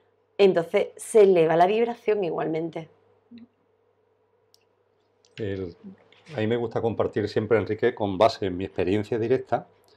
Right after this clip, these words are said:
Speaker 2: o experiencias directas compartidas conmigo por personas
Speaker 1: Mm.
Speaker 2: cercanas, eh, y que hay una ligazón de corazón a corazón.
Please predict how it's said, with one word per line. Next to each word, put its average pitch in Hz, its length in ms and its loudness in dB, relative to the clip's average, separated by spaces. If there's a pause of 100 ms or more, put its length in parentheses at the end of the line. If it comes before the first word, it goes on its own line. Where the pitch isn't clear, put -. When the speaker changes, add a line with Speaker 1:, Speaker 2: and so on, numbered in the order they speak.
(300)
Speaker 2:
o 113 480 2
experiencias 104 840 -4
directas 104 400 -4
compartidas 98 560 -6
conmigo 104 380 -6
por 101 140 -12
personas - 380 -10
Speaker 1:
Mm. 151 40 -16
Speaker 2:
cercanas, 110 460 -8 (540)
eh, 90 760 -8 (100)
y 110 100 -12
que 104 180 -2
hay 107 160 2
una 101 320 -2
ligazón 95 440 -6
de 107 100 -8
corazón 90 380 -8
a 85 60 -8
corazón. 80 400 -12